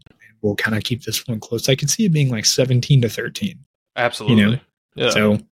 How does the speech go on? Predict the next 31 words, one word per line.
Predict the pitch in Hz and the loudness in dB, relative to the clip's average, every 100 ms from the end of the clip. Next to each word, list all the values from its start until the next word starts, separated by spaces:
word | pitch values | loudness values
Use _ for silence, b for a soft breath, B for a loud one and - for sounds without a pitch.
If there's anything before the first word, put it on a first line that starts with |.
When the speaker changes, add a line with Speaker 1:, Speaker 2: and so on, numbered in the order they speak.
| _ _ _ _ - | _ _ _ _ -8
Speaker 1:
uh, | 117 - | -6 -2
and | 123 | 2
with | 123 - | 2 2
that | 123 113 | 0 0
logic, | 123 127 113 - | 0 2 2 0
you | 117 | -2
know, | 110 | 0
we | 107 113 | 2 0
al-, | 113 | -2
one | 113 117 | -6 -2
thing | 127 123 | 2 2
we | |
always | 120 123 120 | 2 2 0
like | 117 | 0
to | |
talk | - 117 | 2 0
about | 113 110 110 | 0 -2 -2
is | 107 104 - _ _ _ | -2 -2 -6 _ _ _
if | - 123 | -8 -2
you | |
think | 123 135 127 | 0 2 2
a | |
game | 127 131 139 | 0 2 2
is | 123 | 2
gonna | 135 | 2
go | 123 117 120 | 2 2 2
under | 135 123 117 110 - | 0 2 0 -2 -8
and | 113 110 | -8 -2
there's | 110 110 | 0 2
a | 113 110 113 _ 123 | 0 -2 -6 _ -4
large | 117 123 131 - | 0 2 0 -4